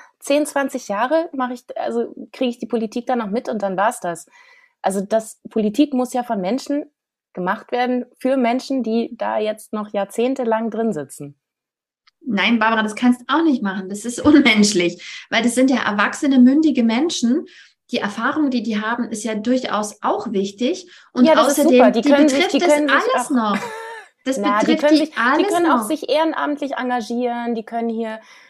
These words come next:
Speaker 1: äh, super, ähm, können mit denen, äh, auf den Spielplatz gehen und vorlesen. Keine Ahnung, aber also, die haben halt da zum politischen Ding, finde ich, ist, könnten die auch raus.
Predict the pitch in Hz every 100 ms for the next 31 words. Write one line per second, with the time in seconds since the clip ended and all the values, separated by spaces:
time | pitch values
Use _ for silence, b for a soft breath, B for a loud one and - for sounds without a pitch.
0 | b 196 196 196 196 190 247 254 220 214
1 | 202 - 190 180 180 180 b b - 190
2 | 180 180 170 165 - - - - 175 175
3 | 165 - 185 185 175 - 175 170 - 175
4 | 170 170 196 208 202 262 233 226 233 226
5 | 226 - B B - 226 262 285 269 254
6 | 247 - 226 226 208 233 294 269 233 214
7 | 208 _ _ _ _ _ 190 202 294 359
8 | - _ _ _ _ _ _ _ _ _
9 | _ _ _ _ _ _ _ _ _ _
10 | _ - 185 151 - - - - - 165
11 | 160 151 - 127 131 139 -